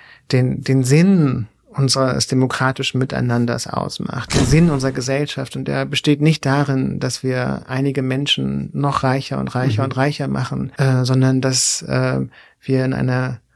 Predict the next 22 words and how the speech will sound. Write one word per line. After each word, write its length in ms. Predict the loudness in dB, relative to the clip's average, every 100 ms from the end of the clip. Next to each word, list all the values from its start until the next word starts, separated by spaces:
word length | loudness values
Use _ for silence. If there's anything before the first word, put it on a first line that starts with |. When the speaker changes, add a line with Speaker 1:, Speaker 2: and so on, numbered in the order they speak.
| _
Speaker 1:
eine 180 | -2 0
Gesellschaft 840 | 0 2 2 2 -2 -6 -8 -12 -6
schaffen, 640 | -2 -2 0 -2 -2 -2
die 200 | 0 0
für 180 | -4 -6
viele 300 | -4 -2 0
Menschen, 800 | 0 2 0 0 -2 -4 -8 -8
äh, 240 | -4 -4
lebbar 720 | -2 2 4 4 0 -2 -2
und 240 | -4 -4 -2
schön 400 | -2 2 2 2
ist 340 | -4 -6 -6
und 280 | -4 -4 -4
in 200 | -4 -2
der 120 | -2
sich 160 | -2 -2
viele 200 | 0 2
Menschen 340 | 4 2 0
entfalten 500 | -2 -6 -4 -4 -6
können. 340 | -10 -4 -4 -2
Speaker 2:
Mhm. 240 | 0 2
Speaker 1:
Ein 440 | 2 2 0 -2